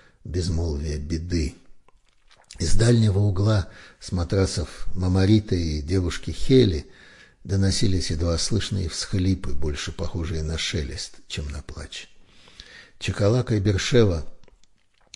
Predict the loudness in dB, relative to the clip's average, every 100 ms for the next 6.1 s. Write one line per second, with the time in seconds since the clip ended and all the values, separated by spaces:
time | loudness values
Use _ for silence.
0 | -2 2 2 0 -2 2 4 4 2 -2
1 | -4 -4 -4 -4 -4 -2 -4 -6 -4 -2
2 | -2 -4 -6 -10 -14 -14 -10 -10 -10 -10
3 | -10 -12 -14 -16 -18 -16 -12 -10 -8 -10
4 | -10 -12 -14 -18 _ _ _ _ _ _
5 | _ _ _ _ -2 0 0 2 4 4
6 | 0